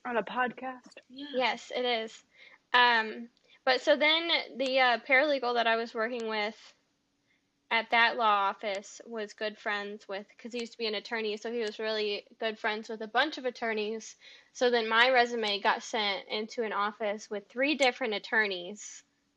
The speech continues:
Speaker 3: Just one, like,
Speaker 2: Dang.
Speaker 3: random Friday. He was like, "Yeah, let me, like, um, I'll get the information, send your resume over." And so I sent my resume to one of the paralegals in that office, and then it just so happened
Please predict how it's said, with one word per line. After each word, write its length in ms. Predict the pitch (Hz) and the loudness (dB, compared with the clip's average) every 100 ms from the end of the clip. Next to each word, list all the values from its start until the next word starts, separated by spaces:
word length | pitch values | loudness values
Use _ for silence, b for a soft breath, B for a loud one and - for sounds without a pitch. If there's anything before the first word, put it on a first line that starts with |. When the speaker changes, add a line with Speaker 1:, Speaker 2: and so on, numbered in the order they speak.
| _ _ _ _ _ _ | _ _ _ _ _ _
Speaker 3:
Just 240 | 262 277 | -2 -2
one, 280 | 254 247 262 | 2 4 4
like, 180 | 285 269 | 4 2
Speaker 2:
Dang. 100 | 302 | 2
Speaker 3:
random 360 | 233 226 226 233 | 0 0 0 0
Friday. 540 | 233 208 202 196 190 | 4 6 6 2 -2
He 120 | 220 | -2
was 160 | 240 240 | -4 0
like, 160 | 233 233 | 0 4
"Yeah, 200 | 208 185 | 6 4
let 120 | 220 | 0
me, 260 | 240 247 226 - | 0 0 0 -2
like, 180 | 214 - - _ - | -6 -8 -20 _ -2
um, 380 | 220 202 185 180 - | 0 0 -6 -8 0
I'll 140 | 233 | 2
get 160 | 226 247 | 2 0
the 80 | 233 | 0
information, 600 | 226 226 202 - 208 208 | -2 -6 -8 -8 -10 -8
send 200 | 214 208 | -6 -4
your 100 | 196 | -2
resume 400 | 190 220 196 185 | -4 -4 -6 -6
over." 220 | 185 190 | -4 -4
And 180 | 196 214 | -4 -4
so 80 | 208 | -6
I 80 | |
sent 220 | 214 254 269 | -2 0 0
my 80 | 240 | 2
resume 560 | 233 240 214 202 208 b b b _ | 0 -2 -4 -6 -8 b b b _
to 100 | - | -6
one 260 | 226 226 247 | -2 2 2
of 120 | 247 | 0
the 100 | 220 | -2
paralegals 1040 | 214 240 226 220 214 202 190 220 - - _ _ _ _ _ | -2 0 2 0 0 0 0 -4 -14 -18 _ _ _ _ _
in 160 | 220 226 | -4 2
that 160 | 208 | 2
office, 760 | 196 196 202 185 185 202 - - | 4 4 2 -2 -2 -4 -12 -14
and 200 | - 214 202 | -8 -6 -4
then 180 | 196 | -4
it 200 | 190 208 - | -4 -6 2
just 320 | 247 277 - | 4 4 2
so 140 | 240 | 0
happened 760 | 240 - 294 311 214 226 220 226 | 2 4 4 4 0 0 -6 -10